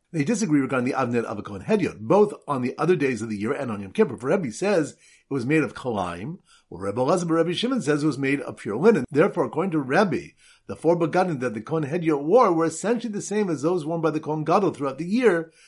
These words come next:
besides his four additional begadim. Daf Yud Gimel. So the standard sim for Yud Gimel is a bar mitzvah boy. So here goes. When the bar mitzvah boy, bar mitzvah boy,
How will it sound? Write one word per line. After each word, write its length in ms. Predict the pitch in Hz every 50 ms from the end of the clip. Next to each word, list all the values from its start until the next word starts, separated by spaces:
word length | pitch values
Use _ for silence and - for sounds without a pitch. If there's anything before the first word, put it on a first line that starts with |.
| _ _ _
besides 400 | 139 123 - 202 190 190 165 131
his 120 | 165 156
four 300 | - - 285 254 165 127
additional 540 | 117 117 127 214 214 - 127 87 73 - _ -
begadim. 480 | 95 92 104 113 131 - 101 85 76 - _ _ _ _ _ _ _
Daf 220 | - 131 135 131
Yud 120 | - 147 120
Gimel. 220 | 120 120 107 101
So 100 | - 120
the 100 | 101 90
standard 300 | - - 147 139 135 117
sim 160 | - - 156
for 100 | 143 117
Yud 140 | 123 135 135
Gimel 340 | 131 185 196 190 170 160 -
is 280 | - 151 147 147 131 147
a 100 | - 147
bar 180 | 120 147 143
mitzvah 300 | 139 117 104 - - 104
boy. 320 | 90 82 82 78 76 - _ _
So 160 | - - 104
here 100 | 117 113
goes. 380 | 95 87 76 73 73 _ _ _ _ _ _ _ _ _ _ - - _ _
When 180 | 175 196 240
the 80 | 247 262
bar 180 | 214 262 262 262
mitzvah 280 | 311 320 - - 196
boy, 180 | 156 123 110 95
bar 180 | - 110 92
mitzvah 300 | 87 101 175 170 - 262
boy, 240 | 175 117 - 78 80